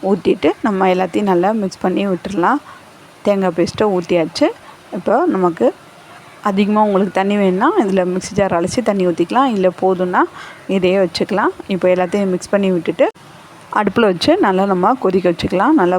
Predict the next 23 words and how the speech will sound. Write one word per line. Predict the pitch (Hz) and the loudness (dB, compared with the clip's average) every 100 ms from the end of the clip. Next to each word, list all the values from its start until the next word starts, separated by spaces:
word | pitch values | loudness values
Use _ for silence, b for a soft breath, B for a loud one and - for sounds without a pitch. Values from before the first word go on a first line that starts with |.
| 180 | 0
கொதிக்க | 175 175 175 | 0 0 -2
வச்சுட்டு | - - 247 | -2 0 0
காட்டுறேன். | 180 156 196 220 | 0 -2 0 2
ஒரு | 185 190 | 2 2
கொதி | 202 202 208 | 0 2 2
வந்தால் | 180 175 202 180 | 0 0 -2 -2
போதும். | 165 185 294 - - - - - - - 262 - - - - 196 | -2 0 -4 -6 -20 -20 -20 -20 -20 -20 -20 -20 -20 -18 -6 -4
அடுப்பில் | 190 196 190 | -2 0 0
வச்சாச்சு. | 175 196 175 - 311 - - 175 | 0 -2 -2 0 0 -2 -8 -6
இப்போ | 165 214 | -2 -2
ஒரு | 185 170 185 | -2 -2 -4
கொதி | 180 180 | -2 -2
வந்த | 175 165 | -2 -4
பிறகு | - 175 254 254 | -6 -4 -4 -2
காட்டுறேன். | 170 175 175 233 - - - - - B B B - - - 214 | -6 -4 -6 -6 -10 -20 -20 -20 -20 B B B -20 -18 -4 -2
நல்லா | 208 208 349 - - - - - - - - | 2 0 -2 -6 -20 -20 -20 -20 -20 -10 -4
தேங்காயோட | 208 202 202 190 185 185 | -2 0 0 2 0 -2
பச்சை | - 196 | -2 -2
வாசனைலாம் | - 202 190 180 | -2 -4 -4 -2
போய் | 180 277 | -2 -2
நல்லா | 240 190 185 | -2 -2 0
கொதிச்சு | 180 - 185 | 0 0 -4
வந்துடுச்சு. | 170 170 185 - | 0 -2 -2 -2